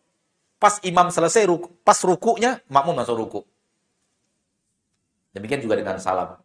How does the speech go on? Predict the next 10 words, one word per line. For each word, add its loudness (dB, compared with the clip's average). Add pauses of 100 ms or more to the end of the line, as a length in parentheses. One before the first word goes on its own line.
(220)
Ketika -6
dia -4
salam, -4
"Assalamualaikum -8
warahmatullah, -8
assalamualaikum -8
warahmatullah," -4 (180)
langsung -6
makmum -6
mengikuti. -8